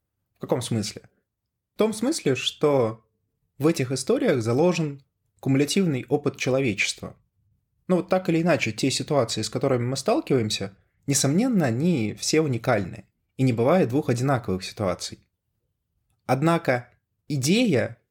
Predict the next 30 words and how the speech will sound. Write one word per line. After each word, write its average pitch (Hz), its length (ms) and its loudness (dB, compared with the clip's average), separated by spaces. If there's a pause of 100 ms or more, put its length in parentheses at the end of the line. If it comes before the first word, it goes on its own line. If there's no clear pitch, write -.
(200)
некоторый 135 420 0
паттерн 156 540 -2
всё 180 200 0
же 190 100 2
прослеживается. 117 880 -2 (480)
В - 40 -20
психологии 147 460 2
даже 120 180 2
говорят 117 460 2 (320)
о 127 100 2
так 127 180 -2
называемых 127 520 0
нормативных 117 540 -2
событиях, - 560 -6
то 104 100 -2
есть 101 160 -4
тех 113 100 2
событиях, 135 480 0
которые 113 540 0 (380)
большинство 123 480 0
людей 120 320 2
так 131 240 0
или 107 120 0
иначе 117 320 -2
в - 40 -6
своей 110 220 -2
жизни, 117 460 -2 (200)
скорее 123 340 0
всего, 120 240 -2
переживёт. 117 680 -2